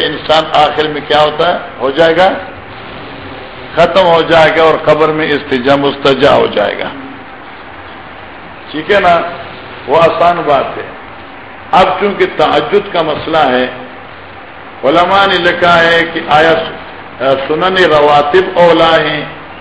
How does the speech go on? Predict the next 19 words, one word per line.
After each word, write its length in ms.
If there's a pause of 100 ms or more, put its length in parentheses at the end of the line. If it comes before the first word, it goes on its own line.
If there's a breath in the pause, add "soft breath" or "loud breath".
(140)
یا 260
جناب 380 (200)
علی 320
صلاۃ 340
اللیل 420
اولا 460
ہے؟ 60 (1500)
بعض 200
حضرات 640
کہتے 380
ہیں 80
کہ 80 (100)
صلاۃ 380
اللیل 520
اولا 440
ہے، 360 (500)
اس 220
لیے 340
کہ 180